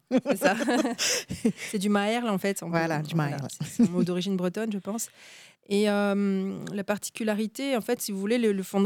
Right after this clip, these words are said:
Speaker 1: le, enfin, le fond marin de la rade, c'est de la vase, hein, principalement. Et, euh, par-dessus cette vase, on va avoir donc cette algue rouge,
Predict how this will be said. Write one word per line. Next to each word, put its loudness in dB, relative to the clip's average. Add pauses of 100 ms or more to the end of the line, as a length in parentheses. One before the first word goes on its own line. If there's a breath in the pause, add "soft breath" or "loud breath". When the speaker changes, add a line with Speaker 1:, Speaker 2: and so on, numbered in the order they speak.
Speaker 1:
le, -2
enfin, -4
le -2
fond 0
marin 2
de -4
la 0
rade, -2
c'est -6
de -2
la 2
vase, 0
hein, 0
principalement. -4 (640 loud breath)
Et, 4
euh, 4 (140)
par-dessus -2
cette -2
vase, 2
on 2
va 0
avoir 0
donc 0
cette -4
algue 0
rouge, 0